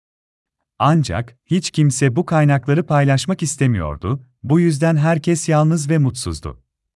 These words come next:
Sonunda, köyün yaşlılarından biri, paylaşmanın önemini anlayarak,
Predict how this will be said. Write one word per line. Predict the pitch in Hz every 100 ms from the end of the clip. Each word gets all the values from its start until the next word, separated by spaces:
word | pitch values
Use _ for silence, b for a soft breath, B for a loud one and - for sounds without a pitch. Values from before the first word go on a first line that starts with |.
| _ _ _ _ _ _ _ _ _
Sonunda, | - - 120 113 113 127 123 -
köyün | 127 151 170
yaşlılarından | 151 135 135 135 131 135 165 147
biri, | 76 87 131 - -
paylaşmanın | 113 117 123 123 123 143 175
önemini | 139 135 131 170
anlayarak, | 147 127 98 73 73 123 -